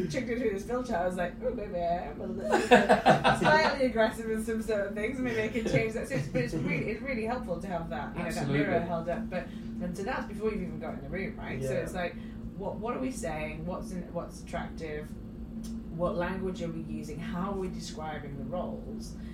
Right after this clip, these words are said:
Speaker 1: That actually people go, "Oh, that's interesting. I can see myself in that role.
Speaker 2: Yeah.
Speaker 1: I, I wanna find out a little bit more." So there's all that going on, and then there's the whole bit about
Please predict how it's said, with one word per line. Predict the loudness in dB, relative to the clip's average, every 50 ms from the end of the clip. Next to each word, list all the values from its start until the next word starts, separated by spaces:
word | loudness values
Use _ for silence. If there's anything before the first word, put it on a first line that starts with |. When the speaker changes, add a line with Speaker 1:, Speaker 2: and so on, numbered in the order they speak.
| -10 -10 -10 -6 -4
Speaker 1:
That | -2 -2
actually | 0 -2 -2 -4 -4 -4
people | -4 -4 -4 -2 -4
go, | -4 -4 -6 -6
"Oh, | -6 -6 -4
that's | -4 -4 -6 -4 -4
interesting. | -4 -4 -4 -6 -6 -6
I | -6 -6 -6
can | -6 -6 -6
see | -6 -6 -6 -6 -6
myself | -4 -6 -6 -8 -8 -8 -8 -8 -8 -8
in | -8 -8 -8
that | -8 -8 -6 -6
role. | -6 -4 -4
Speaker 2:
Yeah. | -2 0 0 0 0 0 -2 -6 -8 -4
Speaker 1:
I, | -4
I |
wanna | -2 -2 -2
find | -4 -4 -4 -4 -4
out | -6 -6
a | -6
little | -6 -6 -6
bit | -6 -8 -6 -6
more." | -4 -4 -4 -6 -6 -8 -8 -8 -8 -8 -6 -6 -4
So | -2
there's | -2 -2 -2
all | -2 -2 -2
that | -2 -2 -2 -2 -6 -6
going | -6 -6 -6 -6 -8 -6
on, | -6 -4 -2 0 0 0 -2 -4
and | -4 -4 0
then | 0 2 2 2 2
there's | 0 -2 -2 -4
the | -4
whole | -2 -2 -2
bit | -2 -2 -4 -4
about | -4 -4 -4 -4 -4 -4 -4 -6